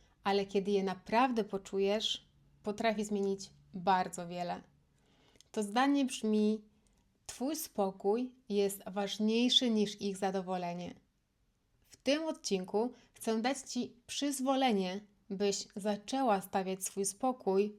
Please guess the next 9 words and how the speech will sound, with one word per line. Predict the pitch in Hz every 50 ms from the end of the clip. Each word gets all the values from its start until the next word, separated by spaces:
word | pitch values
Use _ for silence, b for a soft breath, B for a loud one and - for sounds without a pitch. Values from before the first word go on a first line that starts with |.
| - -
na | 202 196 196
pierwszym | 202 - 220 202 202 - - - 196 190 185
miejscu. | 180 180 185 185 - - - - - - b b b b b b b b b _
Nie | 202 226 277 320 320
z | 320
egoizmu, | 254 220 214 208 220 277 294 294 - 208 196 196 196 208 208 - _ _
ale | - 196 196 190
z | 196 -
troski. | - 196 180 170 175 - - - - -